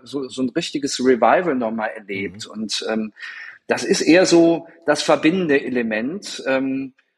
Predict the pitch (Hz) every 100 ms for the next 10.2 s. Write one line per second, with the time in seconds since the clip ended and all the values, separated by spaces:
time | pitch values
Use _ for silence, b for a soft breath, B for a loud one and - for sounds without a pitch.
0 | _ - 135 135 131 127 - - 127 107
1 | 120 107 131 143 - - - 135 123 107
2 | - 120 - 131 156 113 101 98 - -
3 | - - 110 123 113 117 110 131 - 117
4 | - 156 135 127 135 - - 117 123 120
5 | 120 110 123 - 123 113 135 - 104 117
6 | 117 110 113 107 104 107 113 110 110 120
7 | 123 - - 113 131 135 120 120 - 117
8 | 120 113 113 123 - 120 113 - 113 113
9 | 107 104 - 104 104 123 - 104 110 110
10 | 107